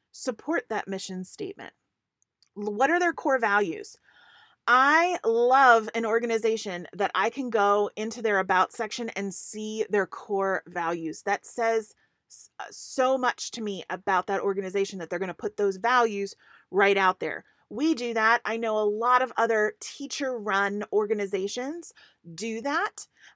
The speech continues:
Um, so definitely take a look at there and see if their core values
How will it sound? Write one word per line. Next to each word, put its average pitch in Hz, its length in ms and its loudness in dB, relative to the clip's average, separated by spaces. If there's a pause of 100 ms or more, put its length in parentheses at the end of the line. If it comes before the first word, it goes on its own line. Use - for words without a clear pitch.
Um, 208 200 -2
so - 140 -6
definitely 262 540 0
take 240 220 -2
a 226 40 2
look 214 260 0
at 208 80 -14
there 160 280 0
and 214 120 -6
see 330 220 -4
if 349 140 -4
their 277 160 0
core 294 240 -4
values 262 420 -4